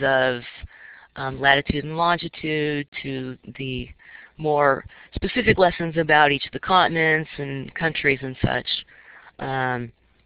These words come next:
but it's just, it's a, a phenomenal way to, to get the kids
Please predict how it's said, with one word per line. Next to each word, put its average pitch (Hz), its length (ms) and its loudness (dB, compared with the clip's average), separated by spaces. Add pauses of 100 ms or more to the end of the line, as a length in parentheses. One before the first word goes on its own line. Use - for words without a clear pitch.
(160)
but - 160 2
it's 175 140 0 (120)
just, 196 240 -2
it's - 180 -2
a, 185 140 6 (380)
a 175 100 -6
phenomenal 190 540 4
way 147 160 4
to, 143 100 -2
to - 220 -16
get 156 140 -4
the 151 80 -10
kids 147 340 0